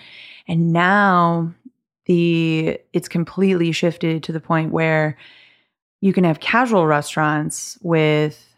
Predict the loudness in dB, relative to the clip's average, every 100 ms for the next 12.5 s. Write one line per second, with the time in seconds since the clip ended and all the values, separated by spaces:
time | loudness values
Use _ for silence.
0 | -8 0 2 2 0 -2 -2 0 2 2
1 | -4 -10 -14 -12 -2 0 2 0 -2 -4
2 | -6 -8 _ _ _ -12 -4 2 4 2
3 | 0 -4 -4 -2 -2 -2 -2 -2 -4 -10
4 | _ -2 0 0 0 -4 -4 -4 -4 -2
5 | -4 -4 -2 -2 -4 -4 -2 -2 -2 -2
6 | -2 -2 -4 -8 _ -20 -20 _ _ -2
7 | 0 2 2 2 0 -2 -6 -10 _ -4
8 | 0 2 2 0 -4 -4 -2 -2 -4 -6
9 | -14 _ -4 -2 -2 -4 -8 -2 0 0
10 | 0 0 2 2 2 -2 -4 -10 _ _
11 | _ -8 -2 2 2 0 -4 -10 -4 -2
12 | -2 -6 -12 -8